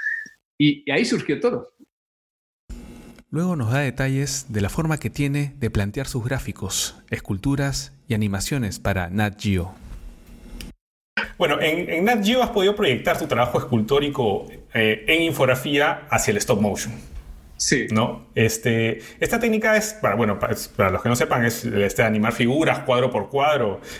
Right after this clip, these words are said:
Speaker 3: Eh, ¿qué sientes que le, le da esa, esa técnica a tu, a tu trabajo?
Speaker 1: Pues, hombre, yo creo que el tema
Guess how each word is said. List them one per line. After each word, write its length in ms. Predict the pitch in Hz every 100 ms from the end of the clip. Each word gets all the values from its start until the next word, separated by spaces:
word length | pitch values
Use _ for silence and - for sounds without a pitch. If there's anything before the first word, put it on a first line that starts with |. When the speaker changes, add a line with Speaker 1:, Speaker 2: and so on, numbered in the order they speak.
| - -
Speaker 3:
Eh, 720 | 107 104 104 101 101 - -
¿qué 100 | -
sientes 340 | - 226 - -
que 240 | 135 117
le, 260 | 110 107 110
le 180 | 110 113
da 220 | 131 143
esa, 500 | 139 135 127 107 101 -
esa 260 | - 127
técnica 680 | 139 139 107 131 107 98 110
a 120 | 104
tu, 240 | 107 101 101
a 60 |
tu 100 | 104
trabajo? 460 | 107 101 120 - 98 - - - - - - - - _ _ _
Speaker 1:
Pues, 160 | - 151
hombre, 200 | 190 135
yo 100 | 139
creo 180 | 196 285
que 400 | 269 202 170 - - _ - - -
el 260 | 147 139
tema 720 | - 233 269 240 214 185 -